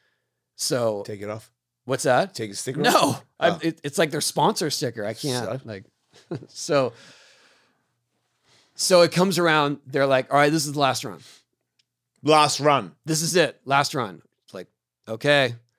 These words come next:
Speaker 1: And then I made it. Like, just, just got my truck on there for a
Speaker 2: Yeah.
Speaker 1: second, but I made it.
Speaker 2: Yeah, but you did the blunt thing as well.
Speaker 1: No, no, this is what, this is how it went down. That's what I'm trying to explain to you.
Speaker 2: You did the same run.
Speaker 1: So I, I did the,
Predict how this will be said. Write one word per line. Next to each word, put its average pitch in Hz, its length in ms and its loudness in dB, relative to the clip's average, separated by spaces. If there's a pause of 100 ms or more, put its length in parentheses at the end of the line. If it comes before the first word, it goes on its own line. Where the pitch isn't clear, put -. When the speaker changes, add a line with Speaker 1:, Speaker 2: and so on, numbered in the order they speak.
(400)
Speaker 1:
And 117 140 -4
then 113 380 -2 (180)
I 107 200 -4
made 120 320 0
it. 135 220 -2 (480)
Like, 110 340 -12
just, - 420 -2
just 156 300 0
got 151 160 4
my 139 100 0
truck 127 300 0
on 110 180 -4
there 95 100 -8
for 180 60 -2
a 175 40 0
Speaker 2:
Yeah. 123 180 2
Speaker 1:
second, 104 300 -2
but 107 100 -6
I 117 40 -6
made 165 240 2
it. - 160 -8 (400)
Speaker 2:
Yeah, 151 360 2
but 180 160 -10
you 202 160 -8
did 190 200 -10
the 202 80 0
blunt 233 380 0
thing 175 180 -2
as 160 120 -4
well. 214 160 0
Speaker 1:
No, 156 60 2
no, 170 440 6
this 151 180 -2
is 139 140 -4
what, 151 160 4
this 156 120 4
is 135 40 0
how 160 100 6
it 143 40 2
went 139 120 0
down. 151 280 2
That's 135 140 -4
what 151 60 0
I'm 131 60 -6
trying 131 180 0
to 117 40 -4
explain 147 340 -2
to 139 60 -2
you. 98 200 -8 (360)
Speaker 2:
You 269 120 -4
did 285 120 -2
the 220 80 6
same 214 280 6
run. 190 380 2 (640)
Speaker 1:
So 175 560 6 (420)
I, 147 340 4
I 143 120 4
did 160 300 2
the, 190 280 4